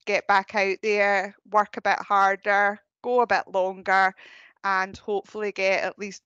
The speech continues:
one female on that U K team in twenty twenty-four, because the last time it was fifteen males that were on the team, and I would love to see at least one female out there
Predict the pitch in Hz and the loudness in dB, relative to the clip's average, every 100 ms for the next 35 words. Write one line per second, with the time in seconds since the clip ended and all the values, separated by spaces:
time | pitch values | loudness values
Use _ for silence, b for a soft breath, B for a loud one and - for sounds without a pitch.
0 | 185 196 190 196 - 202 190 185 185 180 | -2 2 2 -2 -14 -14 -8 -4 -4 -6
1 | 175 190 190 190 180 - 190 185 - 196 | -6 -2 -2 -2 -6 -6 -10 -10 -8 -10
2 | - 202 185 190 - 185 185 - - 190 | -10 -12 -10 -12 -6 -4 -4 -12 -6 -4
3 | 190 175 - 202 185 185 180 220 190 - | -4 -10 -10 -2 2 0 0 -4 -6 -10
4 | - - 196 196 190 - 226 196 185 - | -18 -4 4 6 4 2 -2 -2 -4 -8
5 | - 190 - 202 190 196 202 208 240 220 | -6 -6 -6 -10 -8 -4 -4 -2 -4 -2
6 | 226 226 226 - 247 247 254 B B B | 0 0 -2 -6 -4 -2 -4 B B B
7 | B - 208 196 185 175 175 175 - 190 | B -2 2 4 2 0 -2 -2 -6 -16
8 | - 175 - 180 - 180 180 170 190 180 | -10 -10 -10 -12 -8 -6 -6 -8 -12 -8
9 | 175 175 165 - 180 175 175 | -6 -4 -4 -4 -2 -2 -4